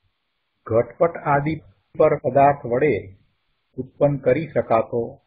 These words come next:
નથી. બીજા અન્ય પદાર્થ દ્વારા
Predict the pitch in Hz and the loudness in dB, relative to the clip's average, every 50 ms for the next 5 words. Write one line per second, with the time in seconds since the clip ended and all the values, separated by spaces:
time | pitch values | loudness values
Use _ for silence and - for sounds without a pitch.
0 | _ _ 104 98 - - _ _ _ _ _ _ _ _ _ _ _ _ _ _ | _ _ -12 -12 -12 -12 _ _ _ _ _ _ _ _ _ _ _ _ _ _
1 | _ _ _ _ _ _ _ _ - 120 120 117 143 147 151 156 - - - - | _ _ _ _ _ _ _ _ -6 -4 0 4 6 6 6 6 2 -2 -6 -6
2 | 127 123 139 143 147 143 139 117 117 131 135 139 135 - - 110 113 120 123 139 | -4 -4 -2 -2 -4 -2 -2 0 2 2 2 2 0 -4 -8 -4 -2 0 2 4
3 | 156 139 120 120 147 - - | 4 4 2 2 -2 -6 -16